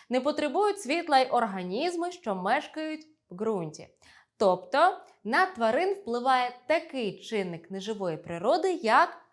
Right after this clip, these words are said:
освітленість. Як зі світлом, так і з температурою. Пінгвін та ящерка потребують неоднакової кількості тепла.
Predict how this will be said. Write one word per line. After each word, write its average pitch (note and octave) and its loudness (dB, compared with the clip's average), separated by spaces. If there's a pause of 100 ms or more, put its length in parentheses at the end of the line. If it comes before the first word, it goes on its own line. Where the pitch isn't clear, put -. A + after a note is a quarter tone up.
(180)
освітленість. F3 -6 (260)
Як C4+ 4
зі G#3 -4
світлом, D#4+ 0
так C4 2
і D#4+ -4
з E4+ -12
температурою. G#3 -4 (400)
Пінгвін A#3 -2
та C4+ 2
ящерка A3 0
потребують C#4+ -4
неоднакової A3 0
кількості A#3 -6
тепла. G3 -6